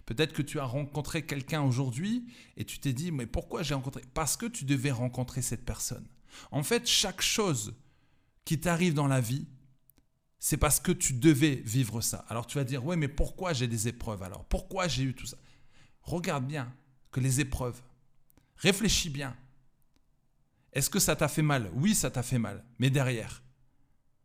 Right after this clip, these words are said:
qu'est-ce qu'il y a eu de bénéfique ? C'est que tu t'es dit, « Ok, je vais m'en sortir. » Grâce à ces épreuves, ok, je les vois différemment, mais j'ai attrapé un,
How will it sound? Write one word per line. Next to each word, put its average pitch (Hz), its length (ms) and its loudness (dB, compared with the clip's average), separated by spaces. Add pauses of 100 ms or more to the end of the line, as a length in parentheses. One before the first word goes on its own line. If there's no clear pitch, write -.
(260)
qu'est-ce 175 180 4
qu'il 165 120 2
y 151 40 8
a 151 40 8
eu 143 40 4
de 131 120 4
bénéfique ? 131 580 0 (1040)
C'est - 240 4
que - 60 -8
tu - 160 -6
t'es 151 100 2
dit, « 147 320 -2 (120)
Ok, 143 260 2 (800)
je 104 120 -2
vais 160 120 6
m'en 147 100 2
sortir. » - 600 -2 (1120)
Grâce 156 260 4
à 160 60 4
ces 143 260 4
épreuves, 151 500 4
ok, 143 240 0 (1160)
je 117 180 4
les 160 80 8
vois 151 180 4
différemment, 151 600 0
mais 139 300 -2 (1300)
j'ai 131 440 2 (520)
attrapé 139 500 2
un, 135 400 2